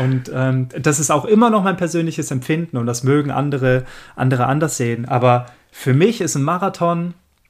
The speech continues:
ähm, also rein die Marathondistanz, äh, fühlt sich, w-, wenn ich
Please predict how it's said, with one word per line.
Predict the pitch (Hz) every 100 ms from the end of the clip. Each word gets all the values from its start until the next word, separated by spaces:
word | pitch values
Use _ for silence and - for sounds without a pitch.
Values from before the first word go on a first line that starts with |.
| _ _ _ - 143
ähm, | 131 131
also | 127 127
rein | 143 147
die |
Marathondistanz, | 131 143 147 135 127 123 131 131 131 -
äh, | 127 120 123
fühlt | - 170 190
sich, | - 143 - _
w-, | 285 156 160 151
wenn | 139
ich | 131 -